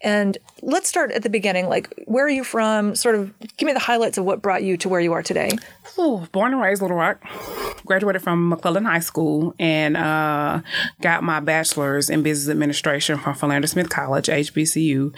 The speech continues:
Speaker 2: Then went on to get my master's in public administration and two graduate certificates, one in conflict mediation and one in nonprofit management from Ewer. And so did all of that, get all the degrees, and you're like, "Oh, I wanna be an entrepreneur."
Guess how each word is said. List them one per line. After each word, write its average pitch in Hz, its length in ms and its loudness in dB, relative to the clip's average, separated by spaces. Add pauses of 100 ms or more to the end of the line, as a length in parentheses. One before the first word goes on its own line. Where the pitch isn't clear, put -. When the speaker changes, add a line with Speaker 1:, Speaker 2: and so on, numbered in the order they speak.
(340)
Speaker 2:
Then 165 180 0
went 160 180 0
on 160 320 0
to 156 120 -4
get 147 260 0
my 147 320 2
master's 156 540 0
in 147 80 -2
public 147 260 -4
administration 143 760 0
and 143 140 0
two 175 480 2
graduate 170 320 2
certificates, 156 540 -2
one 160 160 0
in 151 80 -2
conflict 156 340 -2
mediation 143 480 0
and 139 100 0
one 143 120 2
in 139 80 2
nonprofit 139 420 -4
management 165 460 0 (140)
from 151 160 -2
Ewer. 202 380 -2 (540)
And 170 360 0
so 165 280 0
did 214 220 0
all 214 220 0
of 180 80 -4
that, 180 400 2 (360)
get 190 140 0
all 185 160 2
the 180 160 -2
degrees, 170 480 0
and 165 100 2
you're 165 80 2
like, 160 160 0
"Oh, - 40 0
I 480 160 2
wanna 440 120 2
be 415 100 2
an 381 60 2
entrepreneur." 392 540 0